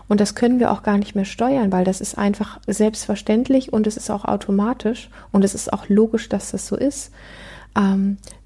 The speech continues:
dass einer, wenn nicht sogar beide an den Punkt kommen und sagen, wir passen einfach nicht mehr zusammen oder einer bricht aus und hat, keine Ahnung, plötzlich einen anderen Partner oder was auch immer. Es ist super wesentlich und es freut mich auch, dass du das so klar hast, wie du dem anderen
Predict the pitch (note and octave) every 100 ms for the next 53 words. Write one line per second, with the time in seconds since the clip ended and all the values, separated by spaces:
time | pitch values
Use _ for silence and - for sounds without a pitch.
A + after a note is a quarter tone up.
0 | - G#3 G#3+ A3 - - - G#3 A3 B3+
1 | C4 A3 A3 - A3 G3 G3 F#3+ G#3+ G#3
2 | G3+ - G#3 G#3 A3 G#3 F#3+ G3 G3 G3
3 | F#3+ G3+ F#3+ G3+ F#3+ G3 G3 G3 F#3+ -
4 | F#3+ G#3+ A#3 A#3+ A3+ F#3+ F#3 F3+ F#3+ G3
5 | - F#3+ - - G3 G3 F#3 G3 - -
6 | - - - F#3+ F3+ F#3 G3+ G3 G3+ G3
7 | F#3+ G3+ G3 G3 G3 G#3+ G#3+ G#3+ G#3 -
8 | F#3+ G3 - - - G#3+ A3 G#3+ - G3+
9 | - A#3 F#3 F3 - - - - G#3+ A#3+
10 | - - A3 G#3+ B3 C4 B3+ A3 A#3+ C4+
11 | C#4 A3 G3 G3 G3 - - G3+ A3 A3
12 | G#3 G3 - G3+ - G#3 G#3 G3+ G3+ G3
13 | - A3 A#3 F3+ F3+ - - G3+ G3+ G3+
14 | G3 G3+ G3+ G#3 G#3+ G3+